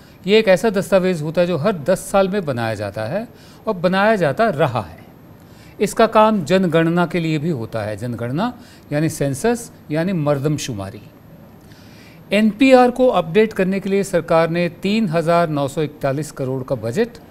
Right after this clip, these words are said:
और दो हज़ार इक्कीस की जनगणना के लिए, सेंसस के लिए,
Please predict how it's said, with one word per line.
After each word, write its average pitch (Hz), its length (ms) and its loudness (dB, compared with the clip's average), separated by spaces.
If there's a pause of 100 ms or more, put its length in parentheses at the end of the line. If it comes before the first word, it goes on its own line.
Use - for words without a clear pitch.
(360)
और 170 80 0
दो 190 160 0
हज़ार 214 220 4
इक्कीस 220 360 -4
की 220 160 -2
जनगणना 160 560 2
के 143 140 -4
लिए, 110 180 -6
सेंसस 156 480 -6
के 131 100 -6
लिए, 92 220 -8